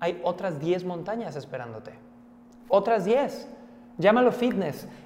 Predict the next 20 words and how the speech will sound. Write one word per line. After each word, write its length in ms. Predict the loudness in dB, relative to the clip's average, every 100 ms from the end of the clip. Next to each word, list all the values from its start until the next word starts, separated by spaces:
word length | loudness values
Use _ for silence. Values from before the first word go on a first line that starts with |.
| 6
¿Lograste 560 | 8 10 8 6 2
parar 300 | 6 8 8
la 100 | 6
nalga, 300 | 2 4 4
tener 280 | 4 4 4
cuadritos, 540 | 6 4 4 2 2 4
verte 280 | 2 2
sexy? 560 | 2 2 0 -2 -4 -6 -14 -20 -20 -20 -6 4
Oye, 560 | 6 6 2 -2 -12 -14 2
ahí 120 | 4
viene 180 | 6 4
Navidad, 460 | 2 2 2 0 0
igual 340 | 0 0 0
y 60 | -2
te 420 | -2 -2 -4 -8 -4
descuidas 580 | -4 -4 -2 0 -2
tantito, 300 | -2 -2 -2
te 100 | -2
pones 300 | 0 0 0
gordo, 360 | -2 -2 -2 -6